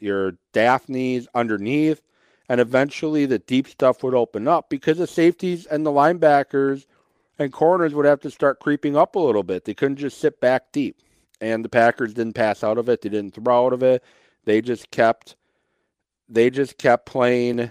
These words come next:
the same way they did in twenty nineteen and then in twenty eighteen, which is McCarthy's last year. Um, a couple other things I wanna talk about, too, and I've been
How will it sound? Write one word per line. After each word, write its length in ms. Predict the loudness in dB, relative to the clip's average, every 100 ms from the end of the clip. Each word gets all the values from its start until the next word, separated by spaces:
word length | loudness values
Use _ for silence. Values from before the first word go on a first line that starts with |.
| -10
the 80 | -12
same 400 | -6 -2 -2 0
way 500 | 2 6 6 6 4 0 _ _ _
they 160 | -2 2
did 220 | 2 2
in 80 | -2
twenty 300 | -6 -4 -4
nineteen 640 | -6 -8 -8 -6 -4 -4
and 100 | -4
then 140 | -6
in 40 | -8
twenty 280 | -8 -6 -6
eighteen, 540 | -6 -6 -6 -8 -6 -6
which 160 | -8
is 80 | -10
McCarthy's 560 | -12 -2 -2 -2 -6 -8
last 380 | -8 -8 -14 -20
year. 200 | -20 -20 _ _ _ _ _ _ _ _ _ _ _ _ _ _ _ _
Um, 360 | 4 6 6 2
a 240 | -4 -2
couple 280 | 2 4 6
other 200 | 6 6
things 240 | 4 2
I 60 | 4
wanna 180 | 4 2
talk 320 | 4 4 4
about, 280 | 2 2 0
too, 280 | 0 0 2
and 80 | 0
I've 160 | 0
been 300 | -2 -4 -8